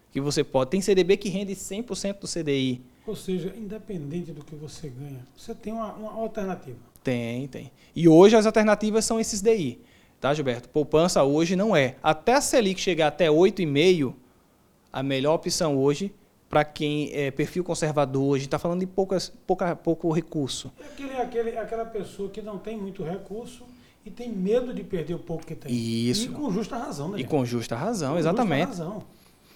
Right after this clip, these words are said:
Speaker 2: As
Speaker 1: E
Speaker 2: pessoas não podem tá perdendo. Hoje em dia, pra ganhar, tá dando trabalho. Eu vou perder o pouco que ganho.
Speaker 1: Muito. E aí a gente ainda passa de outro princípio. O camarada vai dizer, "Gilberto, mas eu coloquei esse dinheiro no banco Y, certo? Ele me garantiu que ia me rentabilizar, só que esse camarada abriu falência.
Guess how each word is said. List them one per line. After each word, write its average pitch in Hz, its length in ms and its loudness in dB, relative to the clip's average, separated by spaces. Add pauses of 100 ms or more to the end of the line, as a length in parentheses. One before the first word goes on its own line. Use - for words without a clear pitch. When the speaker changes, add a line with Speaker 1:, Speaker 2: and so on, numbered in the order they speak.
(220)
Speaker 2:
As 165 80 -4
Speaker 1:
E 165 80 0
Speaker 2:
pessoas 220 260 -2
não 262 80 -6
podem 262 380 -10
tá 190 160 -8
perdendo. 160 500 -6
Hoje 214 160 -4
em 226 60 -6
dia, 226 160 -6
pra 240 180 -6
ganhar, 247 360 -6
tá 254 120 -10
dando 240 220 -10
trabalho. 208 400 -8
Eu 190 80 -4
vou 220 100 -2
perder 196 240 -4
o 202 60 -2
pouco 131 200 -6
que 127 80 -2
ganho. 131 240 2
Speaker 1:
Muito. 139 380 2 (160)
E 190 100 4
aí 220 120 10
a - 20 2
gente 233 140 2
ainda 214 160 4
passa 214 260 -2
de 202 60 4
outro 202 120 0
princípio. 160 460 0
O - 20 0
camarada 190 380 6
vai 185 140 8
dizer, 156 240 2
"Gilberto, 190 320 4
mas 185 200 2
eu 185 80 4
coloquei 202 560 6
esse 202 200 2
dinheiro 180 340 4
no 185 80 4
banco 180 380 4
Y, 180 360 -2 (360)
certo? 190 400 4 (120)
Ele 165 200 0
me 180 100 2
garantiu 190 480 4
que 202 80 0
ia 196 60 4
me 190 100 0
rentabilizar, 185 600 2
só 180 100 -4
que 180 100 -8
esse 185 100 -6
camarada 165 360 0
abriu 156 160 0
falência. 123 540 -8